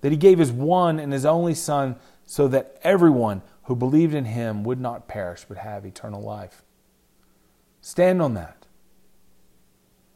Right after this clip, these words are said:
In Romans ten nine through eleven,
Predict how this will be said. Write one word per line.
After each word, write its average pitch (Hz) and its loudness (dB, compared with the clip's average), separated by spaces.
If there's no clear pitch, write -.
In 135 2
Romans 170 6
ten 147 0
nine 147 0
through 160 0
eleven, 139 2